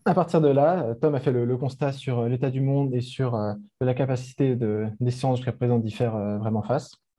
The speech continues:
Et donc, la question qu'on va se poser maintenant, c'est, euh, quelle stratégie on pourrait adopter pour faire face à ces enjeux et quelle stratégie on va mettre en avant avec efficience.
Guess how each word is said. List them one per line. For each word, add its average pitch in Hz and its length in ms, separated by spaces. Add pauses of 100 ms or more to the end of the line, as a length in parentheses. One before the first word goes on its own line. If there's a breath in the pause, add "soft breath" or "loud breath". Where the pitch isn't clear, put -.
(500)
Et 160 40
donc, 156 160
la 147 80
question 143 220
qu'on 131 160
va 113 360
se 104 80
poser 123 220
maintenant, 131 320
c'est, 147 280 (400 soft breath)
euh, 107 80
quelle 143 140
stratégie 143 480
on 123 80
pourrait 143 300
adopter 139 440
pour 127 160
faire 123 140
face 131 160
à 123 60
ces 117 160
enjeux 110 260 (400 soft breath)
et 120 60
quelle 139 120
stratégie 131 460
on 113 160
va 117 320
mettre 120 220
en 120 40
avant 120 140
avec 107 180
efficience. - 560